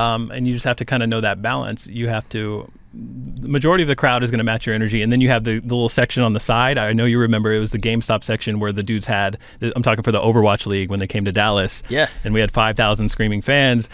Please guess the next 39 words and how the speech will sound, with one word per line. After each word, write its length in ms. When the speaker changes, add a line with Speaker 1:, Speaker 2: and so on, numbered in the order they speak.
Speaker 1:
There 120
was 120
the 80
little 180
set 240
GameStop 420
section 380
where 100
it 40
was 160
like, 300
um, 560
face 260
paints 640
and 200
dudes 220
didn't 180
have 160
shirts 360
on 540
and 80
they 60
had 60
Speaker 2:
Yep. 60
Speaker 1:
fuel 320
written 160
across 320
their 100
chest 420
and 120
waving 300
the 60
flags. 520
You 300
have 180
to 80
be 260
at 140
least 500